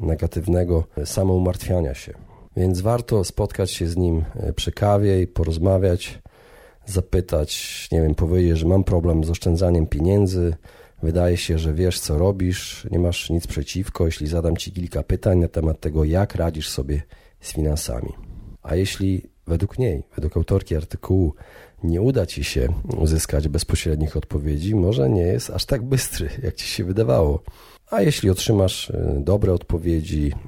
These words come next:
e, przemyślane, e, tutaj autorka sugeruje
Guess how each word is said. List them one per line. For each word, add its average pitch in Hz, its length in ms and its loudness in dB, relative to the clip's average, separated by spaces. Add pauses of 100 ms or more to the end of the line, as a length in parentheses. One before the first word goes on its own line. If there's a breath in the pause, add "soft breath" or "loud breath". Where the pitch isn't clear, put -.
(200)
e, 69 180 0
przemyślane, 95 800 -2 (640 soft breath)
e, 78 580 -2
tutaj 87 300 0
autorka 92 440 2
sugeruje 87 680 2